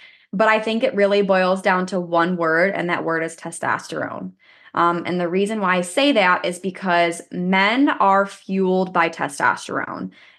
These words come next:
Men need testosterone. And if men are low in testosterone, they're gonna be a little bit s-, more at risk for the fasting and, and doing those things.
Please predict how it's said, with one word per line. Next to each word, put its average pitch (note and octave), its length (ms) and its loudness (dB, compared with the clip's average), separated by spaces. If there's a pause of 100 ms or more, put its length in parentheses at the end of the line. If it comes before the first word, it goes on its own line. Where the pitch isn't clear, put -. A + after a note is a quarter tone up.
(220)
Men G#3+ 520 2
need G3 300 2
testosterone. A#2+ 960 -6
And F#3+ 260 2
if F3 140 0
men G3 220 2
are G3 160 2
low F3+ 240 2
in G#3 80 -2
testosterone, B3+ 880 0
they're G#3+ 100 0
gonna A3 180 -2
be B3+ 140 -2
a D4 80 4
little B3 220 0
bit B3 140 -2
s-, - 280 -14
more G#3+ 540 2
at B3 280 2
risk C#4+ 400 -2
for F#3 720 2
the F#3+ 80 0
fasting F3+ 800 -2
and, E3+ 220 -4
and E3 320 -6
doing F3 260 -2
those D#3+ 200 -8
things. B2 340 -8